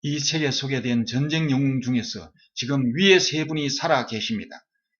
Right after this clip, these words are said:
그 당시 에티오피아는 아프리카 최강국이었고 국제사회에서도 영향력이 있는 강대국이었습니다. 육이오 당시 우리나라의 국민소득이 육십칠 불이었을 때 에티오피아 일 인당 국민소득이 삼천 불이 넘었습니다.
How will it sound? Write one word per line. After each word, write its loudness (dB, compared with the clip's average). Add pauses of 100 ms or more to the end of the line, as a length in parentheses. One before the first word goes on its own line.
그 -6
당시 -2
에티오피아는 -2
아프리카 -6
최강국이었고 -4 (240)
국제사회에서도 -4
영향력이 -2
있는 -8
강대국이었습니다. -4 (1200)
육이오 6
당시 2
우리나라의 0
국민소득이 -2 (200)
육십칠 0
불이었을 0
때 -8 (400)
에티오피아 2
일 0
인당 0
국민소득이 0
삼천 0
불이 2
넘었습니다. -4